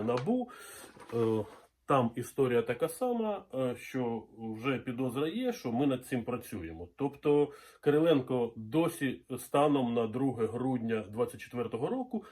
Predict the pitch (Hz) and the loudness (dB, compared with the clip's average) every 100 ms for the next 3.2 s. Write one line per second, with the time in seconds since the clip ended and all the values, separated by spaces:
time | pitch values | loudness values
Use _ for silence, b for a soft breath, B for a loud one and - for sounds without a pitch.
0 | B 160 254 156 143 - 170 147 131 131 | B 0 0 2 0 0 0 0 2 0
1 | 127 117 113 117 120 107 101 104 92 - | 2 0 0 0 0 0 0 -2 -4 -10
2 | - B B B B B B - 147 139 | -18 B B B B B B -2 0 2
3 | 123 | 0